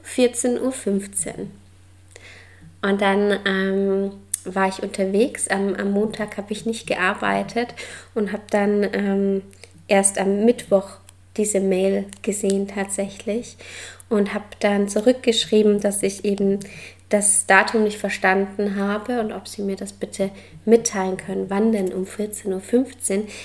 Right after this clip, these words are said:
der Termin ist. Da ist wohl ein Fehler in der Mail gewesen, weil sie den Wochentag vergessen haben.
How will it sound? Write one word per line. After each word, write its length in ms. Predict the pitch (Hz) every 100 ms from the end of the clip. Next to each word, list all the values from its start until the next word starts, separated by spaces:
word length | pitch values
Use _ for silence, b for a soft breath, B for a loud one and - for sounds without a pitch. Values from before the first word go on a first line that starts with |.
| B 208
der 160 | 202
Termin 440 | - 190 190 185 -
ist. 280 | 190 - -
Da 40 |
ist 200 | 190 -
wohl 120 | 196
ein 60 | 190
Fehler 360 | - 226 220 196
in 120 | 190
der 140 | 185
Mail 280 | 180 175 180
gewesen, 580 | 185 185 185 190 208 190
weil 100 | 180
sie 280 | - 185 196 B -
den 100 | 208
Wochentag 440 | 220 254 226 - 170
vergessen 560 | - - 175 - 185 175
haben. 280 | 160 -